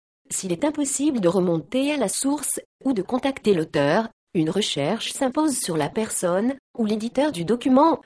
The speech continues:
pour vérifier sa fiabilité. Attention aux sources individuelles difficilement identifiables. Si l'identification est impossible, la dernière solution est la suivante, essayer de faire valider l'information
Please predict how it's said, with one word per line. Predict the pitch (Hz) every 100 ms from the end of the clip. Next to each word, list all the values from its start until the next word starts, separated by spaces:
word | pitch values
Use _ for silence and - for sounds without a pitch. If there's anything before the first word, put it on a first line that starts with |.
| _
pour | 165 147
vérifier | 170 165 147 - 269
sa | -
fiabilité. | 156 262 233 196 170 - 127 117 _ _ _ _ -
Attention | 262 240 233 185 233
aux | 294
sources | - 277 294 - 202
individuelles | 196 202 165 156 151 175 240 -
difficilement | 202 247 262 254 247 214 254
identifiables. | 240 196 190 175 - - 143 127 110 107 - _ _ _ _ -
Si | 240
l'identification | 214 247 254 185 - 175 160 - 330
est | 240 285
impossible, | 302 294 - 214 247 254 254 _ _
la | 160 143
dernière | 190 220 247 247
solution | - 262 233 - 175 240 - -
est | 160
la | 151
suivante, | - 247 165 180 202 214 - _ _
essayer | 175 - 247 294
de | 202
faire | 147 285 262
valider | 262 262 240
l'information | 190 214 214 175 160 - 160 160